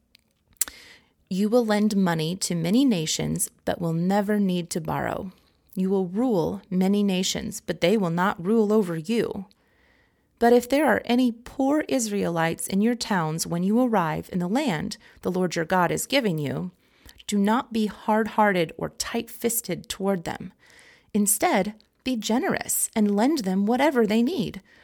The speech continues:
Do not be mean-spirited and refuse someone a loan because the year for canceling debts is close at hand.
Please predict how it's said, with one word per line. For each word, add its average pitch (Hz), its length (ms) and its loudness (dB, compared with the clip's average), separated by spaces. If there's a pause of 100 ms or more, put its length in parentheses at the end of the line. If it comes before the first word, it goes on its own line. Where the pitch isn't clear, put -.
(560)
Do 226 100 2
not 254 320 4
be 269 120 4
mean-spirited 214 1080 4
and 180 160 0
refuse 226 440 0
someone 170 380 -2
a 160 100 -2
loan 165 360 0
because 180 420 -6
the 175 140 0
year 208 200 4
for 220 160 -8
canceling 175 600 -2
debts 180 280 0
is 170 160 -2
close - 340 -2
at 175 100 -4
hand. - 540 -4